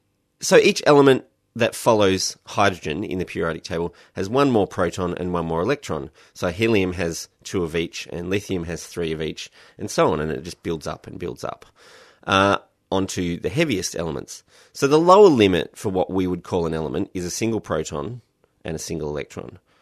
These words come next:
Um, and we might just think, "Well, surely you can just keep adding protons and adding electrons and get bigger and bigger atoms."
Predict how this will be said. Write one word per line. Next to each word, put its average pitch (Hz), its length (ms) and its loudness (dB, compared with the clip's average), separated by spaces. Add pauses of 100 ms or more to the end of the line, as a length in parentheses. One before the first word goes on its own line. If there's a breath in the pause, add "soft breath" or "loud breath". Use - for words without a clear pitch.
(340)
Um, 95 360 0 (420)
and 117 260 2
we 143 140 0
might 151 240 4
just 123 160 -6
think, 104 260 -2
"Well, 107 340 -2 (160)
surely 95 360 0
you 87 60 -6
can 90 140 -10
just 85 140 -10
keep 87 300 -8
adding 85 280 -4
protons 82 500 -8
and 80 100 -6
adding 82 260 -8
electrons 82 580 -6
and 85 120 -6
get 85 180 -4
bigger 107 240 0
and 101 100 -2
bigger 143 220 2
atoms." 107 440 -2